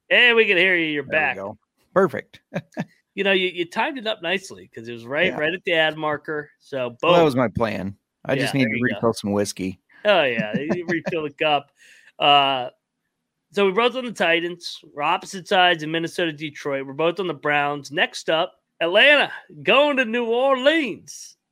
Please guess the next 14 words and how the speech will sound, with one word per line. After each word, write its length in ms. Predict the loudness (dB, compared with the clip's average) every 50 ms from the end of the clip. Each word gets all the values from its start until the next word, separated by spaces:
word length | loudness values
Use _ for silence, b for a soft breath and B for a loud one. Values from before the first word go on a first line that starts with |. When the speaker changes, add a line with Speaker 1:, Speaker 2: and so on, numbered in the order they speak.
| _
Speaker 1:
Uh, 400 | -4 -2 0 0 0 0 -2 -2
this 220 | -4 -6 -8 -8 -6
is 80 | -4
a 40 | -4
win 200 | -2 -2 -2 -2
and 120 | -2 -2 -2
you're 140 | 0 0
in 140 | 0 0 0
game 280 | 0 2 2 2 0 -4 -10
if 640 | -18 -8 -2 2 2 2 2 -2 -8 -20 -20 -20 _ _ -8
Carolina 720 | -2 2 2 4 4 2 2 0 0 0 0 -2 -2 -4 -6 -8 -10
beats 260 | -10 -10 -10 -14 -16
Tampa 360 | -10 -8 -8 -8 -8 -10 -16
Bay. 520 | -16 -10 -6 -4 -2 0 0 0 -2 -4